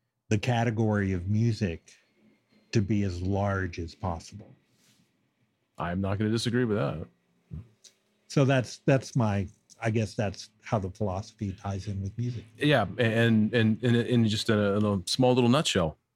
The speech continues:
Speaker 2: <laughs>
Speaker 1: I took the long way around.
Speaker 2: Right.
Speaker 1: But,
Speaker 2: That's fine.
Speaker 1: um,
Speaker 2: I, I like the, the
Speaker 1: yeah.
Speaker 2: long route 'cause you see more stuff.
Speaker 1: Yeah.
Speaker 2: So, um, so I kinda wanted to wrap up the interview with, uh, and I told you this earlier,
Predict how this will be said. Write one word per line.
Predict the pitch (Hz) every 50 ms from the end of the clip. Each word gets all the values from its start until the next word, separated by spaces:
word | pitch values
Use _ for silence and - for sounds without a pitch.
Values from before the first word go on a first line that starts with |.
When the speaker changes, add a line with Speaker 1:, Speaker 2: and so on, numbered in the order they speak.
| _
Speaker 2:
<laughs> | - - - 147 - - 156 - 160 - - 175 - - - - - _ - - - -
Speaker 1:
I | 131 139
took | - - 214 - -
the | - 156
long | 151 151 151 151 160 156 151 147
way | 143 139 135 127
around. | 120 117 117 127 135 127 110 85 82 78 - - - - _
Speaker 2:
Right. | - 202 208 101 87 - - - - - - - - - -
Speaker 1:
But, | 127 143 131 123
Speaker 2:
That's | 160 185 -
fine. | 151 185 196 151 117 110
Speaker 1:
um, | 120
Speaker 2:
I, | 135 131
I | 123 135 143
like | 147 160 170 160
the, | - 131
the | 117 117 120
Speaker 1:
yeah. | 127 127 117
Speaker 2:
long | 117 117 110 107 107
route | 104 101 95 92 101
'cause | 104 123 110
you | 117
see | 110 - 139 135
more | 131 131 127
stuff. | 120 - - 156 - 143 - - - _ _ _ - - _ _
Speaker 1:
Yeah. | 113 101 90 85 - _ -
Speaker 2:
So, | - - 165 165 165 170 165 165 160 147 - -
um, | 147 147 147 147 143 143 139 139 131 131 123 123 - _
so | - - 165
I | 160
kinda | 147 202 208 202
wanted | 190 175 160
to | 147 131
wrap | 127 131 127 131 -
up | 135 123 123 - -
the | - 120 117 117 117
interview | 120 123 110 104 101 95 95 98 101 -
with, | 127 127 131 127 123 113 101 - - -
uh, | 113 117 113 110 110 107 107 101 - _ _ -
and | 143 143
I | 143 139
told | 131 - 160 160 135
you | 131
this | 123 107 120
earlier, | 120 120 113 113 104 104 104 104